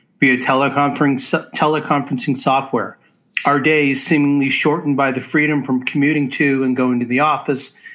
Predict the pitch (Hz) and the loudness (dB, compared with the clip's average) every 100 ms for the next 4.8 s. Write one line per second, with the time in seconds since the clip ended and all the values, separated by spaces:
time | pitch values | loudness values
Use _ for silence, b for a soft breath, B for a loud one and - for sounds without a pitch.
0 | B - 147 147 143 131 156 139 - 135 | B 0 2 2 0 0 0 2 2 0
1 | 139 143 139 131 139 135 147 131 127 131 | 2 2 0 0 -2 -2 -2 0 0 0
2 | 127 127 127 - 131 120 120 117 127 120 | 0 2 2 0 -2 -2 -4 -2 -2 -2
3 | 139 127 127 127 117 117 127 123 123 117 | -2 0 0 -2 -2 0 -2 -2 -2 -2
4 | 117 117 - 123 - 139 110 98 | -4 -6 -6 -10 -2 -2 -2 -6